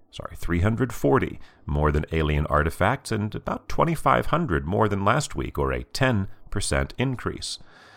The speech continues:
Uh, the span between those three games at six, seven, and eight, Arkham Horror, Alien Artifacts, and Scythe, is less than a thousand.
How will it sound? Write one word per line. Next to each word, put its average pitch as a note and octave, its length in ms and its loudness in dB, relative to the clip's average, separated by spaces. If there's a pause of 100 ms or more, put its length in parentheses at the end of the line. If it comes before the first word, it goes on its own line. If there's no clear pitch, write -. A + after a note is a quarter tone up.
(400)
Uh, - 200 -10
the - 100 -6
span F2 460 4
between D#2+ 420 4
those D2 300 2
three E3 280 0
games F2+ 460 2
at - 100 -10
six, - 300 0
seven, D#2 240 2
and D2 100 0
eight, A2+ 180 0
Arkham C2 380 -2
Horror, E2+ 540 2
Alien C2+ 400 -2
Artifacts, C#2+ 600 0
and C2 340 -6
Scythe, F2+ 580 4
is D2 220 -2
less A#2+ 260 0
than B1+ 340 -4
a - 60 -10
thousand. A2 540 -4